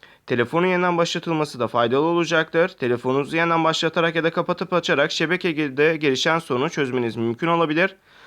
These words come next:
Hat çekmeme sorunu yaşıyorsanız telefonunuzun ayarlar bölümüne gelip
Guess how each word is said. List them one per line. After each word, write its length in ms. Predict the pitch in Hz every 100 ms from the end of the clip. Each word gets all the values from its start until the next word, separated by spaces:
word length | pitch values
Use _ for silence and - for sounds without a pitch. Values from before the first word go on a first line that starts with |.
| - -
Hat 220 | - 180
çekmeme 400 | - 190 165 170
sorunu 320 | 170 180 165 165
yaşıyorsanız 600 | 165 - 165 139 147 160
telefonunuzun 560 | 160 151 156 151 175
ayarlar 360 | 160 160 165 147
bölümüne 260 | 117 110
gelip 280 | 110 131 185